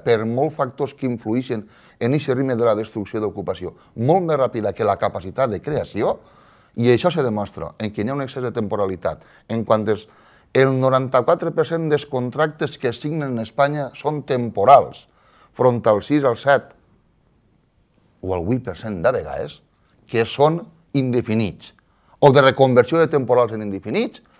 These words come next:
i que la gran ocupació que està creant-se també és parcial. I això és molt dur, és molt seriós de raonar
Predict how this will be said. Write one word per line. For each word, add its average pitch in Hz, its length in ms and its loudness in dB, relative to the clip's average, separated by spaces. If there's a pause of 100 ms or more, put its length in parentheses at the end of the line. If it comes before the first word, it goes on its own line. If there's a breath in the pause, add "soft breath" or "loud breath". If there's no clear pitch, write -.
(280 soft breath)
i 127 140 -2
que 135 100 -2
la 123 80 8
gran 165 220 6
ocupació 143 320 -6
que 135 80 -4
està 131 100 -6
creant-se 123 300 -6
també 110 240 -6
és 95 180 -12
parcial. 80 440 -12
I 87 100 -8 (400 soft breath)
això 127 400 -2
és 107 140 -8
molt 104 240 -4
dur, 196 240 -2 (100)
és 123 120 0
molt 107 200 -6
seriós 92 260 -6
de 92 80 -6
raonar 135 380 -4